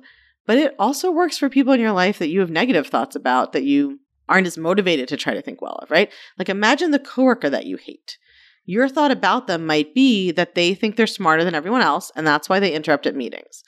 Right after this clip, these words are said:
So you think the thought in their model is, "I'm smarter than everyone else," and then their feeling is whatever it is, confident, entitled, and then their action is interrupt people. Now, maybe that's their thought. I don't know. We can't be sure. But let's imagine what other models they might be living in, right? We know the action is interrupting someone else while talking.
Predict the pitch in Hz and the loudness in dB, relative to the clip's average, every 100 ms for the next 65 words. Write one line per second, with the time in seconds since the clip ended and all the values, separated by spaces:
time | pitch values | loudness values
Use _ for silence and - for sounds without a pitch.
0 | _ _ _ - 202 214 208 196 160 - | _ _ _ -6 0 2 2 0 -4 0
1 | 175 202 233 247 240 226 202 156 156 - | 2 2 0 -2 2 2 2 -2 -4 -2
2 | 160 170 180 170 156 139 175 247 226 202 | -4 -2 0 2 2 0 0 2 2 2
3 | 254 - - _ 151 160 156 151 165 160 | -2 -10 -20 _ -2 2 0 0 0 2
4 | 165 160 151 151 151 - _ _ 156 156 | 0 0 2 0 -2 -16 _ _ -2 0
5 | 156 151 147 - 143 143 147 151 143 127 | 2 2 0 -2 -2 -2 0 0 0 -4
6 | 127 135 147 160 156 160 - - _ 156 | -6 -4 -2 0 0 -4 -14 -20 _ -6
7 | 160 123 147 - 165 143 156 - 120 - | -2 0 0 -2 -4 -2 -2 0 -2 -4
8 | - - - - _ _ _ _ _ _ | -14 -14 -18 -20 _ _ _ _ _ _
9 | _ - 247 269 226 247 381 370 370 349 | _ -4 0 0 2 2 2 0 -2 -6
10 | - 180 269 - - 190 262 175 180 190 | 0 0 0 -2 -2 0 2 0 -2 -4
11 | 170 170 226 - 131 143 240 _ _ _ | -4 0 0 0 2 2 0 _ _ _
12 | - 233 240 254 254 208 190 196 208 180 | -4 0 0 0 0 2 0 0 0 2
13 | 170 160 165 294 214 170 151 143 147 151 | 0 0 2 2 0 -2 -2 -2 0 0
14 | 180 330 214 82 50 - - 135 180 202 | 2 2 0 -2 -12 -10 -2 0 0 0
15 | 208 196 214 233 180 180 - 202 165 147 | 0 2 2 0 2 0 0 -4 -2 -2
16 | 151 143 143 165 147 - 135 127 87 113 | 0 0 0 -2 -2 -2 0 0 0 0
17 | 226 - 131 - - - - - 294 | -2 0 -2 -2 -6 -8 -10 -8 -8